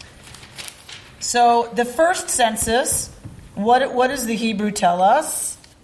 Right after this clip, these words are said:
"Se'u et rosh kol adat b'nei Israel." Literally, what does it literally say?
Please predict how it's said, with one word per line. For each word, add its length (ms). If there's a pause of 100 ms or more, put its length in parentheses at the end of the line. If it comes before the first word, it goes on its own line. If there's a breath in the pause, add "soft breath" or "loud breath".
(320)
"Se'u 920 (160)
et 220
rosh 580 (240)
kol 560
adat 640
b'nei 480
Israel." 720 (1400)
Literally, 960 (1160)
what 160
does 100
it 100
literally 680
say? 420